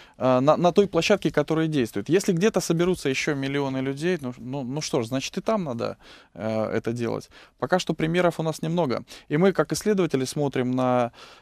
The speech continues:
э, М М М вот именно с этой позиции, потому что чисто финансовые вещи, которые там протекают, это одно. Мы говорим именно о краудсорсинге, о новых вещах, о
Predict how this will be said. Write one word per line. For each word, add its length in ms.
э, 560
М 120
М 140
М 120
вот 160
именно 240
с 100
этой 200
позиции, 480
потому 280
что 260
чисто 340
финансовые 680
вещи, 240
которые 360
там 180
протекают, 560
это 200
одно. 300
Мы 140
говорим 460
именно 460
о 40
краудсорсинге, 840
о 40
новых 340
вещах, 400
о 160